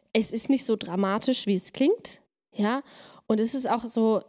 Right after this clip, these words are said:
während dieser Zeit habe ich ganz viele panische Rückfragen gekriegt, so,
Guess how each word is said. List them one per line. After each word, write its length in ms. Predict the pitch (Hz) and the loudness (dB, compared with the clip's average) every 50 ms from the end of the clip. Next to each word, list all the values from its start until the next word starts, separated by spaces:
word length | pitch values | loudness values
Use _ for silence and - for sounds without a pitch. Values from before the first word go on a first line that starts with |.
| _ | _
während 260 | 220 208 214 240 240 | -4 0 0 0 2
dieser 240 | 226 226 220 208 208 | 0 0 0 0 0
Zeit 480 | - - - 220 226 233 247 - - - | -2 -4 -2 -2 -2 -2 -2 -4 -4 -6
habe 140 | 220 214 220 | -4 -4 -4
ich 140 | - - - - - - - - _ _ _ | -6 -6 -14 -20 -20 -20 -20 -20 _ _ _
ganz 400 | - 220 240 269 285 294 285 - | -2 0 2 2 2 2 0 0
viele 180 | - 247 220 214 | 0 0 0 0
panische 720 | - - - - 226 233 262 294 302 294 262 - 247 220 | -2 -6 -4 -2 -2 0 0 0 0 0 -2 -2 -2 -2
Rückfragen 460 | 240 277 - - - 254 220 233 226 | -2 -2 -2 -2 -2 -2 0 0 0
gekriegt, 240 | 214 - 247 226 - | 0 0 -2 0 2
so, 160 | - 262 226 | 0 0 2